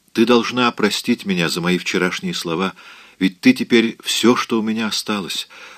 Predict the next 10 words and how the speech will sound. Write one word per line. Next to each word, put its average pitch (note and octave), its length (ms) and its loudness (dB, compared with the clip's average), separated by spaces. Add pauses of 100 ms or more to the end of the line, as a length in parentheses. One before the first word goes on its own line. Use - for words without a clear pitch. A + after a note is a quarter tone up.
О, G2+ 200 0
Скарлетт, F2 680 -4 (540)
я A#2 180 6
чувствую, A#2+ 540 2
что A2 200 2
моего A2 300 4
бесценного A#2 920 0 (400)
нет F#2+ 280 0
в - 60 -14
живых». D2+ 480 -6